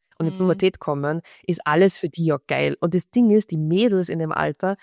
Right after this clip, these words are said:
Speaker 1: kriegen dann langsam eben schon Brüste an Hintern, ziehen sich ein bisschen Figuren
Speaker 2: Mhm.
Speaker 1: drunter an,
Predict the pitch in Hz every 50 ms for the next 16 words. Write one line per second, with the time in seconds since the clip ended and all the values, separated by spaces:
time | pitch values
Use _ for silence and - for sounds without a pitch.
0 | _ _ _ - 214 196 170 180 160 165 160 156 147 147 156 151 - - 165 -
1 | - - 190 190 170 175 175 165 - - 170 160 156 151 - _ _ _ _ _
2 | _ - - 196 202 202 175 - - - _ - 175 160 - - - 175 170 -
3 | - - 208 196 190 175 - 175 175 165 - - 202 190 180 180 190 175 175 -
4 | - 180 - 202 202 196 196 190 190 190 190 175 170 165 196 165 - - 190 190
5 | 190 185 185 180